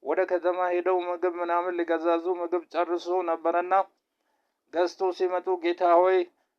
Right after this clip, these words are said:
ምግብ ብላ" ብሎ ሲጠይቁት "አይ እኔ አልበላም፣ የምበላው ሌላ ምግብ አለኝ" አለ። ያ የሚበላው ምግብ የእግዚአብሔር ፈቃድ ነው።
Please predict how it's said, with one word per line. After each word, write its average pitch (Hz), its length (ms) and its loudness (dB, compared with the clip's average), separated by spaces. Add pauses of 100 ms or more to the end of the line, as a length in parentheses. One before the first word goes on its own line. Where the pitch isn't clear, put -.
(120)
ምግብ 185 380 -2
ብላ" 180 180 2 (140)
ብሎ 175 180 -2 (140)
ሲጠይቁት 180 720 -4 (880)
"አይ 156 280 4 (120)
እኔ 180 160 -2 (1200)
አልበላም፣ 175 560 2 (760)
የምበላው 180 760 2 (200)
ሌላ 175 240 0 (100)
ምግብ 180 340 -2
አለኝ" 180 460 0
አለ። 104 160 -12 (640)
ያ 139 160 -4 (220)
የሚበላው 185 800 4
ምግብ 190 360 0 (200)
የእግዚአብሔር 175 680 2
ፈቃድ 180 420 2
ነው። 254 120 -4